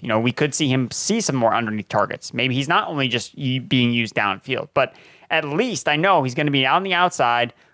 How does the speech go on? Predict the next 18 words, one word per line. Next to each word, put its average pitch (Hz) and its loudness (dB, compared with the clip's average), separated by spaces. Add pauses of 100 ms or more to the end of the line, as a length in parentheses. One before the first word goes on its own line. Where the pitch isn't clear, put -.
(580)
going 160 4
downfield, 139 2
and 127 -4
Mahomes 139 4
has 147 -2
a - -4
big 151 0
arm. 180 0 (240)
So 127 2
I, - -8
I 160 0
think 175 0
that 160 2
M 147 2
V 139 4
S 135 0
is 131 -8
someone, 120 0